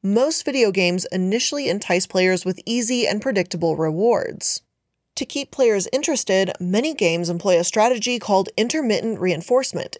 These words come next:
in which players are surprised with rewards at random intervals.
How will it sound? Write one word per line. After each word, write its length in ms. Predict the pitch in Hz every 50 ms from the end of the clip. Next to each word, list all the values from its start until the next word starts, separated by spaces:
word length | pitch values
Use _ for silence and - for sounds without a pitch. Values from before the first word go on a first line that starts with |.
| -
in 120 | 208 214 220
which 200 | 233 254 - -
players 360 | - 277 294 320 330 320 285
are 100 | 294 381
surprised 580 | - - 247 - 214 190 190 190 185 180 - -
with 200 | 185 185 - -
rewards 460 | 196 180 180 185 190 190 190 185 190
at 260 | - - 185 - -
random 320 | 180 160 110 120 156 - -
intervals. 680 | - 208 226 233 185 156 - - - 50 - - -